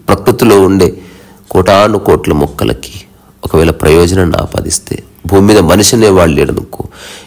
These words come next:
ఎన్ని మామిడికాయలు నిష్ప్రయోజనంగా కాస్తున్నాయనే ఆలోచన, అన్న భావన కలుగుతుంది. నువ్వు ఉన్నావు కాబట్టి ప్రయోజనం. మనకి తుమ్మ చెట్టు అక్కర్లే, ఇక్కడ ప్రయోజనం లేదు, తుమ్మ ముళ్ళల వల్ల ఏం ఉపయోగం లేదు. వాటికి ఇంకేవో కాయలు కాసింటే ఆ కాయలతో పచ్చడి పెట్టుకుంటే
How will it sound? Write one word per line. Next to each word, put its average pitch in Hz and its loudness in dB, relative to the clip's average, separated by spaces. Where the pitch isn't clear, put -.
ఎన్ని 85 0
మామిడికాయలు 76 0
నిష్ప్రయోజనంగా 90 -2
కాస్తున్నాయనే - -4
ఆలోచన, - -4
అన్న 76 -2
భావన 71 -2
కలుగుతుంది. - -8
నువ్వు 82 2
ఉన్నావు 98 4
కాబట్టి 92 -2
ప్రయోజనం. - -2
మనకి 92 0
తుమ్మ 98 2
చెట్టు 104 0
అక్కర్లే, - -2
ఇక్కడ - 0
ప్రయోజనం 104 2
లేదు, - -2
తుమ్మ 80 -2
ముళ్ళల 98 4
వల్ల 98 2
ఏం 90 2
ఉపయోగం 85 -4
లేదు. 85 -6
వాటికి 87 0
ఇంకేవో 90 2
కాయలు 82 0
కాసింటే 76 -2
ఆ 82 -4
కాయలతో 78 0
పచ్చడి - -4
పెట్టుకుంటే - -6